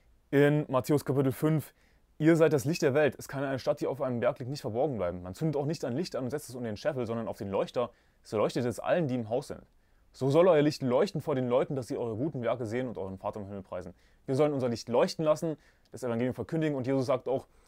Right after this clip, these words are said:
„Ihr seid das Sa-, ihr seid das Salz der Erde. Wenn aber das Salz fade wird, womit soll es wieder salzig gemacht werden? Es taugt zu nichts mehr, als dass es hinausgeworfen vor den Leuten zertreten wird.“ Ein Christ, der nicht wirklich salzig ist,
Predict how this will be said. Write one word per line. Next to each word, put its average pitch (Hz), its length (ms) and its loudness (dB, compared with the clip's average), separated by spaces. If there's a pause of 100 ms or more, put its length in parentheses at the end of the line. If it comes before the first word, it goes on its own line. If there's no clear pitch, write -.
(600)
„Ihr 123 100 0
seid 120 160 6
das 123 100 0
Sa-, 117 120 2 (140)
ihr 139 160 2
seid 117 160 2
das 120 120 -2
Salz 117 200 0
der 113 120 -2
Erde. 113 340 2 (180)
Wenn 107 140 -4
aber 104 100 -2
das 104 120 -6
Salz 98 200 -4
fade 151 320 2
wird, 95 180 -4
womit 98 200 -6
soll 101 100 -2
es 98 100 -8
wieder 90 120 -6
salzig 104 280 -6
gemacht - 260 -14
werden? 90 200 -10 (260)
Es 107 100 -18
taugt 156 220 -2
zu 135 60 -6
nichts 156 180 -4
mehr, 135 100 -4
als 113 100 -4
dass 110 100 -4
es 92 60 -8
hinausgeworfen 117 580 -4
vor 98 100 -12
den 95 140 -8
Leuten 92 220 -6
zertreten 95 380 -12
wird.“ 85 160 -16 (1800)
Ein 113 160 -2
Christ, - 420 4 (440)
der 113 240 2
nicht 170 380 2 (1300)
wirklich 120 300 -4
salzig 156 380 2
ist, 151 300 0